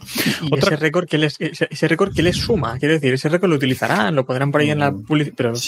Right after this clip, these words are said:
Speaker 3: te
Speaker 2: Publicidad.
Speaker 3: digo yo, ya te digo yo que se utiliza, porque conozco a, a bastante gente, sobre todo a un compañero mío de trabajo que trabaja en Goodyear,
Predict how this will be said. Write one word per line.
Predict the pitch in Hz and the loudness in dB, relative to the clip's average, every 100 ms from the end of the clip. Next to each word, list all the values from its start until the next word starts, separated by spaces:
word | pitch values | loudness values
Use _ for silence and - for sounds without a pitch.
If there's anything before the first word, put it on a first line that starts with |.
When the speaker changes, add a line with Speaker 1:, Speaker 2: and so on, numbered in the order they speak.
| - - - 202 117 | -8 -14 -6 0 0
Speaker 3:
te | 135 | 2
Speaker 2:
Publicidad. | 127 131 | 2 2
Speaker 3:
digo | 117 | 2
yo, | 135 160 | 2 0
ya | 156 170 | 0 0
te | 190 | 0
digo | 185 185 | 2 0
yo | 165 202 | 0 0
que | 196 151 | 0 0
se | 165 | 0
utiliza, | 151 147 175 151 135 | 2 0 2 0 0
porque | 131 127 | 0 2
conozco | 131 147 143 165 | 2 0 0 0
a, | 151 147 143 135 127 127 135 123 120 117 | 2 4 2 2 2 2 2 2 4 4
a | |
bastante | 120 117 147 139 139 123 | 2 0 0 2 0 0
gente, | 135 131 123 131 117 110 107 | 0 0 -2 0 2 2 0
sobre | 113 107 | -2 -2
todo | 123 | 2
a | 127 | 4
un | 117 120 113 | 4 0 -2
compañero | 117 107 110 107 | -2 0 0 0
mío | 107 | -2
de | 104 | -2
trabajo | 104 107 - | 0 -2 -2
que | 104 | -2
trabaja | 107 107 104 107 | 0 -2 -2 -2
en | 101 | -2
Goodyear, | 104 101 110 139 | -2 0 2 2